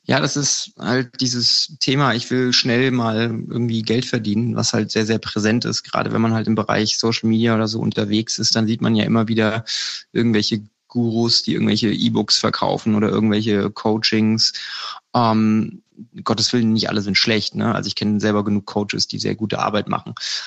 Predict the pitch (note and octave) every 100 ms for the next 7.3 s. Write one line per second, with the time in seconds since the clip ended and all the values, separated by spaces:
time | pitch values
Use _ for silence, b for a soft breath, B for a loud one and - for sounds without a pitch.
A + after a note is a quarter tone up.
0 | B - A#2 A#2 G#2+ G#2 F#2+ A#2 - B2+
1 | C3 B2 A#2+ A#2+ A2+ A2 - - - A2+
2 | A2+ A#2 B2 - A#2 A#2 - A#2+ A#2+ A#2+
3 | A2+ A2+ A#2+ B2 - - - A#2 B2 A#2+
4 | G#2+ G#2+ G#2 A2 A2 - A#2 A2 A2 -
5 | - G#2 A#2+ B2 A2+ - A#2 - A2+ -
6 | A2+ A#2 A2+ A2 A#2 B2+ A#2 A2 A2 -
7 | A#2 A2+ -